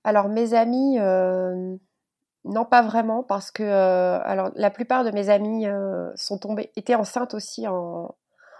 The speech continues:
en même temps que moi et ont connu, euh, voilà, on était toute une bande de copines à tomber enceinte un peu en même temps et, euh, elles ont connu des, j'allais dire, des vrais problèmes. <laughs> Euh, enfin, des, hum,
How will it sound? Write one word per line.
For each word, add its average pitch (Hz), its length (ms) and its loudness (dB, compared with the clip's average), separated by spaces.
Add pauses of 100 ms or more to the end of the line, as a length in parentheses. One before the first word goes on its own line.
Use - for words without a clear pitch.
(200)
en - 120 -2
même 220 180 4
temps 262 160 6
que 262 120 -6
moi 220 520 0 (120)
et 208 500 -2
ont 208 100 -6
connu, 233 600 -2
euh, 185 440 2
voilà, 202 160 -2
on 196 40 -2
était 185 200 -6
toute - 240 -14
une 220 80 -4
bande 226 160 -2
de 220 80 -2
copines 208 300 -4
à 196 60 -2
tomber 208 220 -6
enceinte 208 300 -6
un 190 60 -2
peu 220 120 -10
en 208 80 -4
même 190 220 -2
temps 247 340 -2 (500)
et, 214 340 2 (100)
euh, 185 360 2
elles 196 200 -4
ont 226 40 -4
connu 214 280 -4
des, 180 600 -4 (320)
j'allais 190 300 -4
dire, 190 240 -2
des 180 140 -2
vrais 180 280 -4
problèmes. 190 520 0
<laughs> - 520 -12
Euh, 175 280 4
enfin, 175 160 0
des, 170 320 0
hum, 160 500 -4